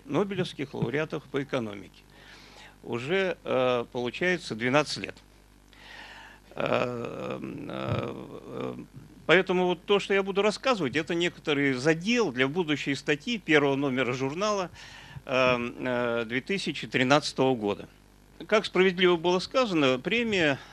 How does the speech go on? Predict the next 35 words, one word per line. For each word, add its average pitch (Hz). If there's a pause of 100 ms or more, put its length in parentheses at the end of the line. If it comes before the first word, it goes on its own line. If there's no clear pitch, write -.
относительно 151
молодая, 147
ей 151
всего 151
ч-, - (160)
сорок 131
четыре 135
года. 220 (320)
И, 147
э, 131
таких 151
экономистов, 185
которых 190 (120)
удостоил 135
Нобелевский 123
комитет, 131
всего 220
семьдесят 185
один 139
человек, 107
что 220
на 127
самом 165
деле 151 (280)
немного. 165 (400)
Средний 190
возраст 165
лауреатов, 208 (120)
э, 143
на 156
момент 175
присуждения 156
премии 143
довольно, 196
э, 131